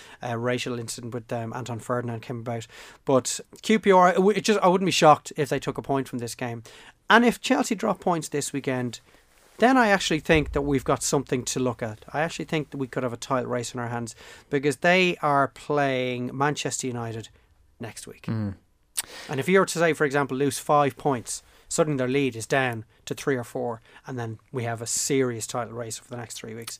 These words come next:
Speaker 2: Just
Speaker 1: That's how
Speaker 2: to,
Speaker 1: easily it can change.
Speaker 2: just as you bring it up, it is another sort of an interesting,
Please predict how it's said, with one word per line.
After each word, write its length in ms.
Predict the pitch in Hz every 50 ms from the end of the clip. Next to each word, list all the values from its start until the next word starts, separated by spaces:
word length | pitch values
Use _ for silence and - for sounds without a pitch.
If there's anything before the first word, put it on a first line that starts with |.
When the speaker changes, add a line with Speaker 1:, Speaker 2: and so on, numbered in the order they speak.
| -
Speaker 2:
Just 100 | - -
Speaker 1:
That's 180 | - 156 196 -
how 60 | -
Speaker 2:
to, 60 | 185
Speaker 1:
easily 200 | 185 180 151 160
it 80 | 147 131
can 100 | - 131
change. 300 | - 135 120 107 101 -
Speaker 2:
just 220 | - 160 139 -
as 80 | 143 123
you 40 | 120
bring 140 | 123 131 127
it 60 | 123
up, 100 | 123 120 117
it 40 | 120
is 140 | 123 113 113
another 420 | 117 120 120 120 120 117 120 - -
sort 200 | - - 127 117 113
of 60 | 113
an 60 | 117
interesting, 840 | 127 120 - - 131 117 - - 131 123 120 117 117 117 113 113